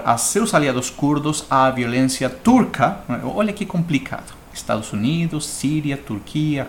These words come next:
curdos, russos, tudo no mesmo tabuleiro.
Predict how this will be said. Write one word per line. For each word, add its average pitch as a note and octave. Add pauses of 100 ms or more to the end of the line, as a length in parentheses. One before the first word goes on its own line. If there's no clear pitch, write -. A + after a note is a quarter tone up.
curdos, C3
russos, - (400)
tudo A3 (320)
no C3+
mesmo C#3
tabuleiro. A2+